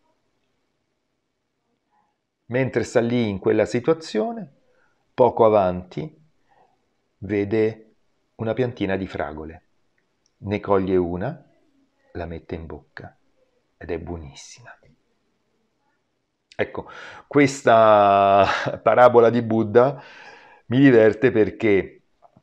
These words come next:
quando studiai counseling, appunto, eh, avevo il mio libro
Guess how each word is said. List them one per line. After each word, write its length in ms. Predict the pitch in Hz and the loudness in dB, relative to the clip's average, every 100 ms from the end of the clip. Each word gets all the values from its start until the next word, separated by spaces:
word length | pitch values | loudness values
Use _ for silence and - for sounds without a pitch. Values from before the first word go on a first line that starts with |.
| _ - | _ 0
quando 340 | 92 95 95 | 4 4 2
studiai 760 | 87 - 101 92 87 87 87 85 | -6 -6 0 2 2 0 -4 -4
counseling, 800 | 113 92 92 - 113 131 135 85 | -2 -2 -4 -4 -4 -4 -6 -8
appunto, 600 | 82 - 87 - - - | -12 -16 -16 -16 -20 -20
eh, 500 | - 80 76 92 107 113 - _ _ _ _ _ _ _ - - | -20 -20 -20 -20 -20 -20 -20 _ _ _ _ _ _ _ -20 -10
avevo 400 | 95 101 104 92 | -4 0 0 0
il 60 | |
mio 180 | 98 117 | -2 -2
libro 760 | 120 113 101 104 98 - - | -2 0 2 4 4 0 -14